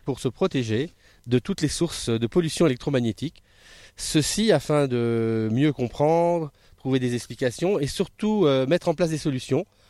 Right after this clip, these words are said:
pour préserver sa santé et ne surtout pas risquer de devenir électrosensible, parce qu'après ça devient, bah, beaucoup plus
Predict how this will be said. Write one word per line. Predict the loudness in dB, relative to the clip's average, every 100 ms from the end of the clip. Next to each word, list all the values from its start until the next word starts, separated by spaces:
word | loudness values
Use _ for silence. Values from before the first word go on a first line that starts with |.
| _ _
pour | -6
préserver | 0 2 4 2
sa | -2
santé | -2 -2 -2 -6 -6 _ _ _ -2
et |
ne | 0
surtout | 0 -2 -4 -2
pas | 0 4 4
risquer | 2 -4 -4 -2
de | -2
devenir | 0 0 2
électrosensible, | 2 -2 -2 -2 -2 -6
parce | -6 -4
qu'après | -2 0 -2
ça | 0
devient, | 0 -2
bah, | -4 -6 -4 -2
beaucoup | -2 -6 -6
plus | -4 -6